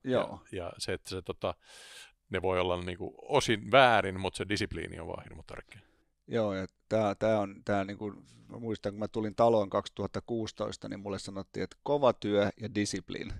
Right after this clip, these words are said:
Speaker 1: ne oli meidän niinku arvot. No, varmaan ne on myös sitäkin, mut siellä on aika paljon siellä muita juttuja, jotka ehkä on tärkeämpiäkin sitten, että mut se disipliini on kyllä tärkeä, että jos päättää, että joku strategia on,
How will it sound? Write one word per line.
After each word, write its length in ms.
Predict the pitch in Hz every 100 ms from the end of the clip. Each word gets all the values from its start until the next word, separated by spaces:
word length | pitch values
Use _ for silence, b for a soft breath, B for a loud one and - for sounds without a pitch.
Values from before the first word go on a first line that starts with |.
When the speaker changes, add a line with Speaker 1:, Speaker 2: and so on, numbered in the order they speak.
| -
Speaker 1:
ne 100 | 117
oli 160 | 117 107
meidän 240 | 98 101
niinku 320 | 95 95 98 - - - -
arvot. 400 | 107 98 104 120 - b b b b b
No, 200 | 120 120 - _ 120
varmaan 340 | 123 127 123
ne 100 | 127
on 160 | 123 113
myös 320 | 123 127 113 -
sitäkin, 500 | 104 95 85 82 - b b
mut 120 | 110
siellä 200 | - 104
on 140 | 107 107 _ - _ -
aika 240 | 113 107
paljon 280 | 101 107 104
siellä 200 | 98 104
muita 320 | 117 120 104
juttuja, 480 | 95 95 _ 92 87
jotka 280 | - - 85
ehkä 260 | 98 - 92
on 200 | 98 -
tärkeämpiäkin 840 | 101 101 - 82 - 73 - -
sitten, 380 | - _ - -
että 340 | - - - B B B B B _
mut 80 | -
se 100 | 131
disipliini 520 | 156 151 107 104 127
on 120 | 131
kyllä 120 | 131
tärkeä, 400 | 127 120 - 101
että 120 | 98
jos 120 | 101 -
päättää, 460 | 117 110 - 101
että 140 | 98 117
joku 200 | 113 95
strategia 600 | 104 107 101 - 95 95
on, 300 | 101 98